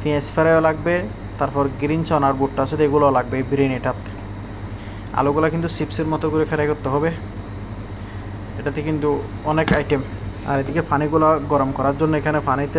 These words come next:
লবণ দিছি, ঘি দিছি, ডালচিনি, এলাচি, তেজপাতা সবগুলো দিলাম।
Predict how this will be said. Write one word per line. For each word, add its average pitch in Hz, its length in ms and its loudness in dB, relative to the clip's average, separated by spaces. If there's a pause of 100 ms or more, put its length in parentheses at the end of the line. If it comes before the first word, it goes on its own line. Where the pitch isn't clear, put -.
লবণ 131 300 2
দিছি, 135 240 -2 (420)
ঘি 151 100 2 (100)
দিছি, 147 300 -2 (240)
ডালচিনি, 139 480 2
এলাচি, 135 340 0
তেজপাতা 135 360 0 (100)
সবগুলো 139 300 2 (100)
দিলাম। 147 200 4